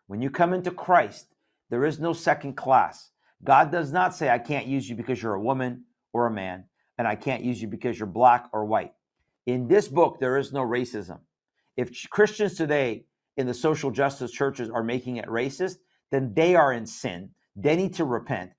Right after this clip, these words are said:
Shame on them for perverting the gospel of Jesus Christ. In this book, there is no racism. The grace of the gospel of Jesus Christ is not racist. When you come into the kingdom of God, whether you're from Iran like me,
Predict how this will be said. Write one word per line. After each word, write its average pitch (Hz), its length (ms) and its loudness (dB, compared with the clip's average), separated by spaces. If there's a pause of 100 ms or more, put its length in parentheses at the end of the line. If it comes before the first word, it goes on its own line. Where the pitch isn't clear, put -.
(140)
Shame 190 480 0
on 139 280 2
them 135 240 2
for 123 140 -4
perverting 170 640 2
the 143 80 -2
gospel 127 500 0
of 107 120 -6
Jesus 110 360 -6
Christ. - 400 -4 (920)
In 202 240 4
this 185 180 4
book, 160 400 2 (300)
there 135 160 4
is 147 160 0
no 156 100 2
racism. 135 760 -2 (420)
The 127 60 0
grace 147 480 2
of 135 180 -8
the 143 80 0
gospel 143 480 2
of 123 100 0
Jesus 135 420 -4
Christ 117 380 -2
is 120 160 -6
not 123 220 0
racist. 120 520 -4 (460)
When 110 140 -4
you 147 100 0
come 156 260 0
into 190 200 -4
the 180 100 -4
kingdom 175 380 0
of 147 140 -2
God, 117 240 4
whether 135 200 0
you're 160 140 2
from 143 240 -6
Iran 135 400 4
like 165 240 0
me, 127 300 -4